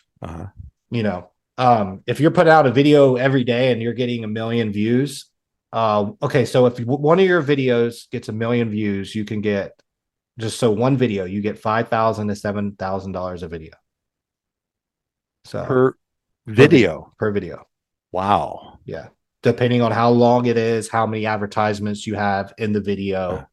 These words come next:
Speaker 1: Uh, okay.
Speaker 2: So if you're putting out a video every day and it's getting close to a million views, you're getting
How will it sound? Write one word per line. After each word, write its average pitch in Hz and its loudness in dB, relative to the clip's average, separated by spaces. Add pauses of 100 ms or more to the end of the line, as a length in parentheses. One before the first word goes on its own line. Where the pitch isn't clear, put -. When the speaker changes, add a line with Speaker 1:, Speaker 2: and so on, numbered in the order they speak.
(400)
Speaker 1:
Uh, 101 -4
okay. 95 -6 (160)
Speaker 2:
So 110 -2
if 107 -4
you're 147 4
putting 160 4
out 147 6
a 131 6
video 120 2
every 117 0
day 110 0
and 98 -6
it's 104 -8
getting 110 -4
close 113 0
to 107 -2
a 98 -4
million 104 -2
views, 98 -6 (460)
you're 104 -6
getting 107 -2